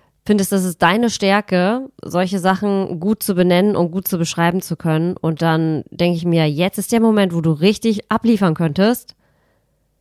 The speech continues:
Und dann hast du aber da, genau in den Momenten hast du keine Worte.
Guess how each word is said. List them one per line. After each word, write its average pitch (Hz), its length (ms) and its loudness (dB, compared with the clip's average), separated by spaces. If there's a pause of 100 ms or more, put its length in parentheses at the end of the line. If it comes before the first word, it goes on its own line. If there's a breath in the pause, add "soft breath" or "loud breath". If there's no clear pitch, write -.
(560)
Und 180 220 -4
dann 170 480 0 (140)
hast 180 240 -4
du 202 40 2
aber 175 200 6
da, 180 260 4
genau 185 400 4
in 170 140 2
den 233 240 4
Momenten 196 440 2
hast 180 140 -2
du 175 60 -4
keine 277 380 2
Worte. 139 500 -2